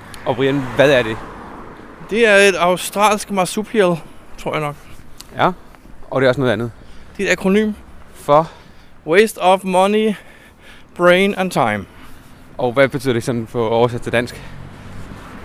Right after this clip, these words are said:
Speaker 2: Det betyder spild af tid og penge og min hjerneaktivitet.
Speaker 1: Ja, præcis. Og det er, som, ja, som sagt, fire multier.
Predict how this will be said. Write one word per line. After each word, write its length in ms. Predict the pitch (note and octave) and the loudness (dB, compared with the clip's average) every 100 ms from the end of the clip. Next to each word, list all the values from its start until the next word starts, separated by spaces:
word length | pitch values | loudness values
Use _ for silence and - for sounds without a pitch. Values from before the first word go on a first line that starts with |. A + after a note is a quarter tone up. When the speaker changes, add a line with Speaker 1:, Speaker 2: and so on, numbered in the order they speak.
| - - | -8 0
Speaker 2:
Det 100 | A3+ | 0
betyder 680 | B3+ B3+ B3 A#3 A3+ A3 | 2 2 6 6 6 4
spild 280 | G#3+ - D#4+ | 2 -2 0
af 80 | B3 | 0
tid 140 | A3+ A3 | 0 0
og 60 | |
penge 300 | F#3+ G3+ A#3 | 2 2 2
og 260 | F3+ F#3 F#3 | 2 4 4
min 120 | F#3 | 2
hjerneaktivitet. 760 | F3 C3 D3 D3+ D#3 C#3 C3+ G#2+ - - - - - | 2 2 2 -2 -2 -4 -4 -6 -18 -20 -20 -20 -6
Speaker 1:
Ja, 60 | C#3+ - - - - | -4 -4 -6 -18 -16
præcis. 340 | - A#2+ A2+ - - - - - - - - - - | -14 -12 -12 -14 -16 -16 -16 -16 -16 -16 -16 -16 -10
Og 160 | - C#3+ | -4 2
det 160 | F#3 F3 | 4 6
er, 280 | D#3 D#3 | 6 4
som, 180 | D3+ E3+ | 2 0
ja, 120 | E3 | 2
som 180 | E3 E3+ | 2 0
sagt, 140 | F3+ - | -2 2
fire 140 | G#3 | 4
multier. 400 | G3 G#3 A3 F3+ | 4 2 -2 -4